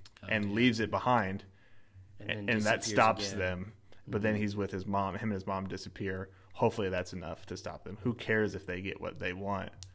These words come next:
Speaker 1: Right.
Speaker 2: It doesn't bother us on a micro scale, like, not being together. Like, it might,
Speaker 1: Right.
Speaker 2: it might affect us on a macro scale eventually
Speaker 1: Mm-hmm.
Speaker 2: with all that information that gets out there or whatever it is, but we don't care about that right now. So
Speaker 1: Yeah.
Speaker 2: it feels like a weird resolution a little bit. Like,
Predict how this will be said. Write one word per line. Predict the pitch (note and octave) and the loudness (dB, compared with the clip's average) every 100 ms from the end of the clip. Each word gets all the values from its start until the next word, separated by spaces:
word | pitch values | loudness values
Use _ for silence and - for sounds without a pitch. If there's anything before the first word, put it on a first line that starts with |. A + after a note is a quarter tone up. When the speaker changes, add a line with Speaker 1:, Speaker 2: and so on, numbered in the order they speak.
| - | -12
Speaker 1:
Right. | G2+ F#2+ - - - - - - | -12 -12 -16 -18 -20 -20 -20 -10
Speaker 2:
It | A2 | -2
doesn't | G2+ G2 C#2 | -2 -2 -2
bother | F#2+ F#2+ F#2 E2 | 0 0 2 2
us | F#2 - - - | 2 0 -6 -4
on | G2 | -2
a | F#2 | 0
micro | F#2+ G#2 G#2+ F#2+ | 2 2 2 0
scale, | F#2+ - F#2 F2 | -2 -2 0 0
like, | F#2 F#2 | -2 -2
not | A2+ G2 - | 0 0 0
being | G#2+ G2 | 0 0
together. | G2 - F2 F#2 - | -2 -6 -6 -6 -2
Like, | A2 A#2+ | 2 4
it | |
might, | A#2 A#2 | 8 6
Speaker 1:
Right. | G#2 G2 - | 6 -2 -2
Speaker 2:
it | |
might | B2+ C3 - - - - - | 6 6 4 -2 -16 -20 -10
affect | - A#2 B2+ A#2+ C3 | -6 4 8 8 8
us | G#2+ | 4
on | G#2 G#2 | 4 2
a | |
macro | G2+ G#2+ B2+ D3+ C#3+ | 2 2 2 4 2
scale | C#3+ D3+ D3+ D#3 | 2 2 4 4
eventually | C#3+ D#3 D#3 E3+ F3 F#3 - - A#2 | 2 0 0 -2 -2 -2 -8 -14 -12
Speaker 1:
Mm-hmm. | G#2+ G#2 A2 | -8 -8 -4
Speaker 2:
with | G#2+ | 0
all | G#2 | 2
that | G#2+ G2+ | 4 2
information | G#2 A2 G#2+ G#2 | 0 0 0 0
that | G#2 | -2
gets | G#2 G#2+ | -2 0
out | G#2+ | 0
there | G#2 G2+ | 2 2
or | G2+ | 4
whatever | G2+ G2+ G2 | 4 2 2
it | G2+ | 0
is, | G#2 A#2 | 0 -2
but | - F#2+ - - - - - - - | -2 -2 -2 -8 -18 -20 -20 -18 -10
we | G2+ G#2 | -2 -2
don't | F2+ | -2
care | - G2 | -6 -6
about | - | -6
that | - - | -8 -6
right | - - | -8 -8
now. | B1+ - - - - | -8 -10 -14 -18 -14
So | - C3+ | 2 4
Speaker 1:
Yeah. | A#2 | 4
Speaker 2:
it | |
feels | - D3+ E3+ C#3 | 6 8 10 8
like | A2+ | 6
a | G#2+ | 4
weird | A2 A#2 G#2 | 4 4 4
resolution | G#2 G2+ G2 G#2+ G#2+ G#2 | 2 2 0 -4 -4 -6
a | G2 | -6
little | G2 | -6
bit. | F#2+ F#2+ E2 | -6 -6 -6
Like, | - - - | -6 -8 -10